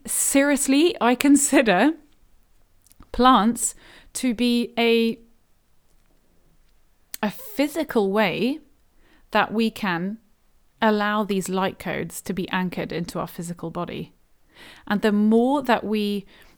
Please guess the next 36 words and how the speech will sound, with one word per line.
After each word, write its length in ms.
ingest 540
plants 400
and 100
the 40
more 200
that 120
we 140
work 340
with 140
plants, 360
whether 220
it's 240
by 300
eating 420
them, 220
whether 240
it's 160
by 220
inhaling 680
them, 220
whether 280
it's 180
by 260
p-, 140
touching 480
them, 200
like 240
gardening 520
or 80
anything 280
like 180
that, 360
you 340
are 460
putting 360
yourself, 640